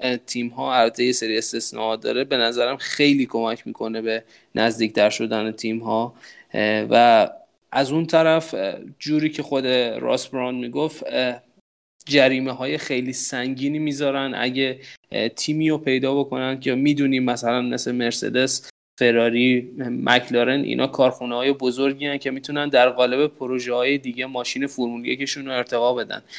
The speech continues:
اه، ولی، اه، چیزی که راس براون خودش توی کنفرانس گفت، اگه همچین چیزی براشون اثبات بشه برای مجموعه فیا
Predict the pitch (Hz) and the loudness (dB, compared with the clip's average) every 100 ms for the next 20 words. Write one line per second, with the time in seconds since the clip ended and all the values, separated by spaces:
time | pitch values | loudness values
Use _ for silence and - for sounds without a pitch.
0 | - - - 120 120 117 123 147 143 143 | -18 -6 2 4 4 6 4 6 4 2
1 | 139 131 131 131 147 151 165 165 156 139 | -2 -6 -6 -6 -6 -6 -2 -2 0 2
2 | 127 127 - 131 143 156 151 143 - 123 | 2 0 -2 -4 -2 0 0 -2 -4 -2
3 | 120 117 113 123 117 113 - - 131 139 | -4 -4 -8 -8 -6 -6 -6 -2 -2 -2
4 | - - - - 139 147 147 143 127 - | -10 -20 -2 4 6 6 4 2 -2 -6
5 | - 139 135 - 131 135 - 156 156 156 | -6 -4 -2 -4 -6 -6 -4 -4 -4 -2
6 | 156 156 101 113 139 156 123 95 - - | -4 0 2 2 2 -4 -4 -4 -4 -2
7 | 139 - 117 123 117 117 117 117 117 117 | -2 -2 -6 -4 2 4 4 2 -2 -4
8 | 120 120 120 - 123 117 123 | -4 -4 -6 -6 -2 0 -2